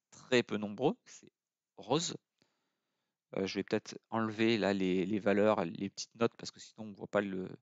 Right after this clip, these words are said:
les, les, le, la, la totalité du tableau. Donc pour enlever ces valeurs qui sont dans les regroupements, on retourne sur Options et on va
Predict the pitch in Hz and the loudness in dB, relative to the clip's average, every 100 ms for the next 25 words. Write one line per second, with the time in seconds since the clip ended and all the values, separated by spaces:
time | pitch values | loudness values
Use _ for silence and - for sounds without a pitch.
0 | _ _ _ _ _ _ _ - - 98 | _ _ _ _ _ _ _ -10 -2 0
1 | 95 98 95 - - 110 - 104 101 - | 0 0 -2 -2 -6 -2 0 2 0 -2
2 | 110 107 101 - 113 101 104 98 101 113 | -2 2 2 0 -4 -6 -6 -2 0 0
3 | 170 - _ - 101 101 - - 139 123 | 0 -4 _ -8 -8 -8 -10 0 0 0
4 | - 127 127 123 135 131 - - 113 107 | 0 0 0 0 0 0 -4 -2 -2 -2
5 | _ _ _ _ _ _ _ _ _ _ | _ _ _ _ _ _ _ _ _ _
6 | - 110 120 127 - - - - - 110 | 4 6 10 8 6 -4 -10 -6 -2 -2
7 | 110 95 - 98 113 120 107 104 98 101 | -4 -8 -6 0 2 4 2 2 -2 -6
8 | - 131 220 - 107 117 127 127 123 - | 0 0 0 -4 -6 -4 -4 -6 -12 -14
9 | 110 98 - - 208 - _ _ _ _ | -10 -6 -6 -6 -8 -10 _ _ _ _
10 | _ _ _ 123 156 - _ - 110 107 | _ _ _ 2 2 0 _ -20 -6 0
11 | 135 | 2